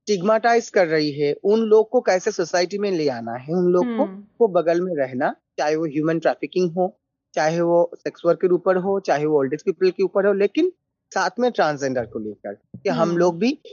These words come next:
Speaker 1: ये काम कर सकते हैं। और transgender लोगों को लिए हम अभी सेल्फ हेल्प group बनाने का बातचीत चल रहा है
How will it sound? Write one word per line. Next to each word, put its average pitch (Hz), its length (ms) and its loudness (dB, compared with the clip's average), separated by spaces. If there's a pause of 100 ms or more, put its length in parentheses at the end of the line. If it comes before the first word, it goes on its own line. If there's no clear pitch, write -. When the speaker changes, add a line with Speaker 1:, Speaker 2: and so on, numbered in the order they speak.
(120)
Speaker 1:
ये 175 80 2
काम 190 380 0
कर 160 240 0
सकते 127 420 -8
हैं। 120 220 -14 (320)
और 139 300 4 (200)
transgender 175 500 4
लोगों 180 260 4
को 190 140 2
लिए 190 240 4
हम 175 220 0
अभी 175 220 0
सेल्फ 165 340 0
हेल्प 180 100 0
group 160 240 0
बनाने 165 420 -2
का 170 140 -2
बातचीत 147 500 -4
चल 185 200 -2
रहा 185 200 -2
है 214 120 -6